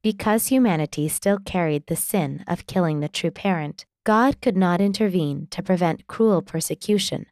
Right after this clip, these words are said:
and genocide. We have to digest this lesson of how valuable true parents are because we are in a similar period of history today. We have arrived at a time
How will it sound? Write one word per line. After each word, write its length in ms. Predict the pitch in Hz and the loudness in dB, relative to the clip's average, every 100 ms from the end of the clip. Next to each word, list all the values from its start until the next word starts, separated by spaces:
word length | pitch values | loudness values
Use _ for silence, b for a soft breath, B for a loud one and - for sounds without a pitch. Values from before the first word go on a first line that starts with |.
| - | -4
and 200 | 165 160 | -2 0
genocide. 720 | 156 165 151 - 139 135 - _ _ _ _ _ _ | 0 0 -2 -2 -4 -4 -8 _ _ _ _ _ _
We 120 | 220 | 2
have 280 | 185 202 214 | 4 2 0
to 100 | - | -2
digest 600 | 226 226 220 196 170 - | 0 2 2 2 0 0
this 240 | - 175 - | -2 -2 -2
lesson 500 | 147 156 143 143 151 - | -2 -2 -4 -6 -6 -4
of 120 | 170 | -2
how 300 | 160 196 247 | 2 2 4
valuable 720 | 202 151 139 139 135 135 139 - - | 2 2 0 -2 -4 -4 -4 -10 -2
true 160 | 208 | 0
parents 460 | 202 190 147 151 - | 2 2 0 0 -2
are 380 | 160 135 139 - - | -2 -2 -6 -6 -4
because 340 | 196 196 175 | 2 2 4
we 120 | 180 | 2
are 140 | 165 - | 2 2
in 100 | 190 | 0
a 60 | 180 | 0
similar 460 | - 233 226 143 139 | 0 2 2 0 -2
period 540 | - 151 131 131 - - | -2 0 0 -4 -6 -4
of 140 | 165 | -4
history 640 | - 175 - - 50 - - | -2 -4 -4 -8 -10 -12 -4
today. 500 | 180 151 139 - _ _ _ _ _ _ _ _ _ _ _ _ _ | 0 0 -2 -8 _ _ _ _ _ _ _ _ _ _ _ _ _
We 240 | 196 254 294 | 2 4 4
have 240 | 285 285 | 4 2
arrived 520 | 294 202 156 165 - - | 4 4 2 0 -2 -2
at 120 | 190 | 0
a 80 | 185 | 0
time 560 | - 220 196 160 151 | -2 0 2 0 -4